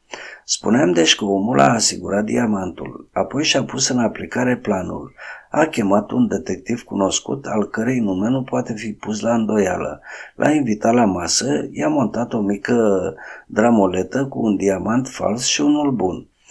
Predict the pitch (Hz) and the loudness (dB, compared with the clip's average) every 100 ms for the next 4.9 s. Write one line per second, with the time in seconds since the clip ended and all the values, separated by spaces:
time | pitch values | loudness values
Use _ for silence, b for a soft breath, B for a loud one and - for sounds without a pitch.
0 | B B - - 165 143 - 113 - 98 | B B -4 0 0 0 0 -2 0 2
1 | - 113 127 120 101 95 92 - 104 120 | 2 2 2 2 2 2 -2 -2 -2 0
2 | 160 - - 135 117 107 - 147 147 139 | -2 -2 -2 0 0 -2 -2 0 0 0
3 | 135 - - - 117 - 98 110 139 - | -2 -8 -8 0 0 0 -4 -4 -4 -4
4 | 104 113 127 127 127 113 92 - - | -4 -2 0 0 0 -2 -2 -4 -6